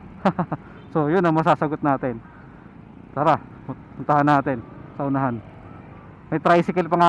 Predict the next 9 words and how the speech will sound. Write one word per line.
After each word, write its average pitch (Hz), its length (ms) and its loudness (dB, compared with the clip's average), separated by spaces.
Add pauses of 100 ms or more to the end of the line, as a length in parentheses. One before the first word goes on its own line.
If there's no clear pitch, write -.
ako 165 80 0
dyan 165 160 0
nakikita 165 480 0
kasi 151 160 -2
kasyang-kasya 143 640 -2
yung 139 120 -6
tricycle 135 440 -4
dyan, 127 240 -8
eh. 107 60 -14